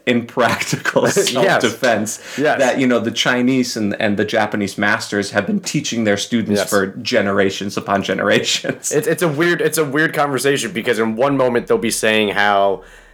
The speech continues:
Speaker 2: that stuff doesn't work, that self-defense stuff is always, like, kind of fake or blah, blah, blah, there's no way that would work. But then the next one, they're complaining about the lack of point deduction because of eye pokes t-,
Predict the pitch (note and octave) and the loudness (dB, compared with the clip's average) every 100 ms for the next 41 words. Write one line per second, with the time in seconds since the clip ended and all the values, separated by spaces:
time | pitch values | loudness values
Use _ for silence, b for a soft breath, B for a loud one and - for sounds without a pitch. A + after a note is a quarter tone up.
0 | B B2 A#2+ C3+ A#2+ C3 A2+ A#2 G2+ F#2+ | B -2 0 0 0 0 2 0 -2 0
1 | A2+ A2+ A2 - G#2+ G#2+ - A2+ A2 - | 2 0 -2 0 0 2 0 0 -2 0
2 | G#2 G2+ - G#2+ G#2+ G2+ G2 G2+ G2+ F2 | 0 0 0 0 0 0 2 2 2 0
3 | F#2+ - G#2 G2 - - G2+ G2 G2+ F2+ | -4 -2 -2 -2 -4 0 0 0 -4 0
4 | F#2+ F#2+ F#2+ E2+ F2+ F#2 F#2 F2+ G2+ G2+ | 0 0 -2 -4 -2 -2 -2 -2 2 4
5 | G2 D#2+ F#2 F#2+ G#2 F#2+ G#2 G2 G2+ G2+ | 2 0 -2 2 0 0 0 0 0 2
6 | A2+ - G#2+ G2+ G2+ E2 A2 G#2+ G#2 F#2 | 0 0 -2 -2 -4 -4 -2 0 -2 0
7 | F#2+ F#2+ F#2 B B B B A2 G2+ A2 | 2 2 -2 B B B B -2 2 2
8 | A#2 A#2 G#2 - B2+ A#2 G#2 G2+ G2 A2 | 2 0 -4 0 -2 -2 0 0 0 -2
9 | G2+ F#2+ G2+ F#2 - A2 A2+ - G2 F2 | -4 -2 0 0 0 2 2 2 0 0
10 | - - - b b b b - | -4 -8 -10 b b b b -14